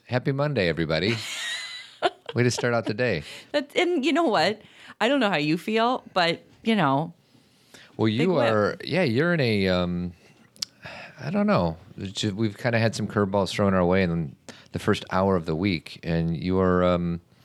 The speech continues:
Speaker 1: you're very happy.
Speaker 2: Am I zen?
Speaker 1: You're very zen. Last night, you were zen too, but zen in a different way.
Speaker 2: Oh, I can't remember why.
Speaker 1: We had a big family meeting last night.
Speaker 2: Oh, yeah, yeah, yeah, we did.
Speaker 1: About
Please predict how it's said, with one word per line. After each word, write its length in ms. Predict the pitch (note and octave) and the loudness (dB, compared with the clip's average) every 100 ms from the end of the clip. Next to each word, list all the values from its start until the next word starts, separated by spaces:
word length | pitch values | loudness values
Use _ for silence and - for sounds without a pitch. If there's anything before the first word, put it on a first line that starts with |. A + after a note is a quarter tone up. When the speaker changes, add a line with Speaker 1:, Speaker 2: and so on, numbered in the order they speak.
| - - - _ | -12 -12 -12 _
Speaker 1:
you're 160 | - F#2 | -6 -2
very 300 | G#2 G#2 G2+ | 2 2 2
happy. 420 | A2 D#3 B2 - - | 0 -4 -6 -10 -6
Speaker 2:
Am 100 | G3 | -2
I 100 | F#3+ | -2
zen? 400 | E3 D3+ E3+ F#3+ - - - | 0 0 0 -2 -8 -20 -14
Speaker 1:
You're 140 | - G#2 | -4 -2
very 260 | A2 B2 A#2+ | 2 2 2
zen. 320 | B2+ C#3 E2+ | 0 0 0
Last 380 | F2+ C3 D#3 - | 0 -2 -2 0
night, 320 | F#2+ F2 - | 2 2 0
you 120 | F#2 | 0
were 100 | F#2+ F#2 | 2 2
zen 280 | G2 F#2+ | 2 0
too, 220 | F2+ - B2 | -2 -2 2
but 180 | F2 | 2
zen 240 | D#2 G2+ G2+ | 2 0 2
in 80 | F#2+ | 2
a 140 | F2 | 2
different 340 | F2+ F#2 F2 | 0 0 0
way. 400 | D#2+ F#2+ E2 - - _ - | 2 2 2 -2 -14 _ -20
Speaker 2:
Oh, 160 | - - | -16 -16
I 20 | - | -8
can't 160 | F#3+ E3+ | -4 -2
remember 240 | E3+ D#3+ | -2 -2
why. 400 | D3+ D#3+ D3 D3 - - - | -2 -2 -2 -4 -8 -14 -2
Speaker 1:
We 140 | A#2+ | 0
had 140 | B2 | 2
a 60 | A#2 | 0
big 260 | F#2+ A#2 F#2+ | 0 -2 -2
family 360 | A#2 A2 G#2+ | 0 2 2
meeting 380 | G2+ G2+ G#2 F2+ | 2 2 2 0
last 320 | D2+ C2+ - | -2 -4 -4
night. 480 | C#2 C2 G1+ - - - - _ _ | -4 -6 -6 -12 -12 -16 -20 _ _
Speaker 2:
Oh, 220 | - A#3 | -4 -2
yeah, 220 | C#4+ D#4+ F4 | -2 -4 -4
yeah, 220 | F4 F#4 | -2 -2
yeah, 220 | F4+ D4 | -2 -2
we 100 | F#3+ | -2
did. 100 | G#3+ | -2
Speaker 1:
About 340 | - G#2 G2+ | 0 0 0